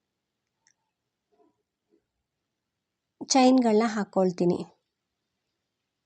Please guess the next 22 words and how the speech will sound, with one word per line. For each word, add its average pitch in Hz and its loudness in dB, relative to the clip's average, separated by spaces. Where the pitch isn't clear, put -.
So - -2
ಒಂದ್, 254 0
ಇದೊಂಥರ 247 0
ಬೇಸ್ 214 2
ಲೈನ್ 233 2
ರೀತಿ 208 0
ಚೈನ್‌ಗಳು 214 2
ಹಾಕಿ 202 -2
ನಾವು 226 0
ಕಂಬನ 202 0
ಶುರು 190 -2
ಮಾಡ್ಬೇಕು. 180 -4
ಇಲ್ಲಿ 269 2
ನಾನು 254 2
ಮೂರು 254 6
ಚೈನ್‌ಗಳನ್ನ 208 2
ಹಾಕ್ಕೊಳ್ತೀನಿ. 190 0
ಇನ್ನ 247 2
ಒಂದ್ 247 0
ಚೈನ್ 220 2
ಹಾಕೋದು, 202 -2
ಆ, 220 -4